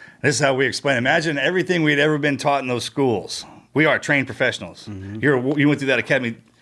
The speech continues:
Speaker 1: This is just as hard as what we had to go through. That mind, 'cause you,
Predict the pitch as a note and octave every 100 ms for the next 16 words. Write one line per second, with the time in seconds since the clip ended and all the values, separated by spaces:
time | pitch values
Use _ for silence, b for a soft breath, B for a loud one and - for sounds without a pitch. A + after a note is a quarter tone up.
0 | b b b - B2+ D#3+ F3 F#3 E3 E3+
1 | C3+ C#3 D3+ C3+ A2+ A2+ G2 G2 F#2 G2
2 | A2 A#2+ A#2 B2+ C3+ C3 A#2 G#2 - -
3 | G#2+ G2+